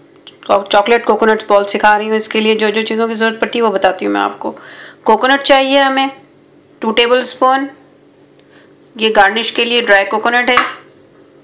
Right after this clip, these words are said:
ये देखें इस type का dry coconut garnish के लिए है। chocolate चाहिए मुझे,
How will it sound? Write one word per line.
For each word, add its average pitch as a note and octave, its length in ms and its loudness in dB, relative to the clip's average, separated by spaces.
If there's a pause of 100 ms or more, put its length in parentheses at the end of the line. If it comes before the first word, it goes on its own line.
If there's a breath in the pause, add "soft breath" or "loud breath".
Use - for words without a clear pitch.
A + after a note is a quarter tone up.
ये D3 80 -10
देखें - 240 -12
इस - 160 -12
type - 260 -6
का - 120 -6 (640 loud breath)
dry G3 160 2
coconut A3 460 -2
garnish G3+ 360 0
के A#3+ 140 -2
लिए B3 260 0
है। A#3+ 240 -6 (1700 soft breath)
chocolate B3+ 380 0
चाहिए B3+ 360 2
मुझे, B3+ 320 0